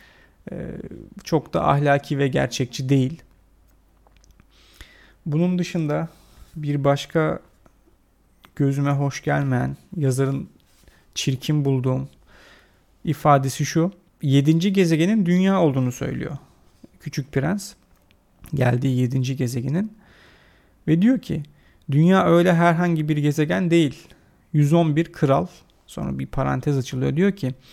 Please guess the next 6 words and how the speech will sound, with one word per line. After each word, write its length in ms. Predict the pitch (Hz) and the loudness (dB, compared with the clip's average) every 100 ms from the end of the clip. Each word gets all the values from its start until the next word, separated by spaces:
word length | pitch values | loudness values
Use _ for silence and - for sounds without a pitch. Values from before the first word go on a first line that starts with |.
| - - _ | -20 -20 _
"Siyah 460 | - 135 147 147 | -2 2 4 2
kralları 520 | - 139 135 131 135 139 | 0 0 2 0 -2 -4
da 60 | |
sayarsak." 680 | 165 135 131 123 - - - _ _ _ _ - _ _ _ _ - | -2 -2 -2 -6 -12 -18 -20 _ _ _ _ -20 _ _ _ _ -8
Yani, 440 | 139 139 139 147 - _ _ _ _ - - - _ _ _ _ _ | -2 -2 -2 -6 -10 _ _ _ _ -20 -20 -20 _ _ _ _ _
e, 580 | - 139 143 139 143 147 | -6 -2 -2 -2 -4 -6